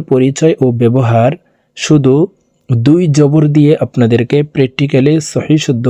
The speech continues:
করে হরফের উচ্চারণ এবং তার শব্দ গঠন শিখিয়ে দিব। তো আমরা এইভাবে ধাপে ধাপে প্রথমে দুই জবর, তারপরে দুই জের,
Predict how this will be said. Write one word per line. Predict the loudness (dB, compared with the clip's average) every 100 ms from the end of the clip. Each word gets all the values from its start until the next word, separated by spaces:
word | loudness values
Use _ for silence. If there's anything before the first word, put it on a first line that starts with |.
| -2
করে | 0 0
হরফের | 0 -2 0 0 0
উচ্চারণ | -2 -2 0 0 -2
এবং | -4 -2 -2
তার | -2 -4 -4
শব্দ | -8 -4 -2
গঠন | -2 -2 -2
শিখিয়ে | -4 -2 -2
দিব। | 0 -2 -4 _ _ _ _ -4
তো | -2 0
আমরা | 0 0 0
এইভাবে | 0 2 0 0
ধাপে | -2 -2 0
ধাপে | -2 0 -2 -2 _ _ _ _ -4
প্রথমে | -2 0 0 2
দুই | 2 2
জবর, | 0 0 -2 -2
তারপরে | -4 -2 0 0 2
দুই | 0 2
জের, | -2